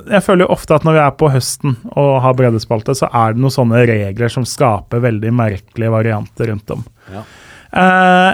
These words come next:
Speaker 1: jeg tenkte først vi skulle til, eh, femtedivisjon i, eh, Troms. For der hadde du følgende sluttabell på, eh, etter en lang sesong. Skal vi se.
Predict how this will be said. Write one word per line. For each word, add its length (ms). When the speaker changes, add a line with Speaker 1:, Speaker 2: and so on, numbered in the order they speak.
Speaker 1:
jeg 100
tenkte 320
først 480
vi 160
skulle 400
til, 320
eh, 320
femtedivisjon 880
i, 400
eh, 540
Troms. 380
For 80
der 320
hadde 380
du 340
følgende 1040
sluttabell 1300
på, 200
eh, 760
etter 280
en 80
lang 180
sesong. 380
Skal 160
vi 60
se. 100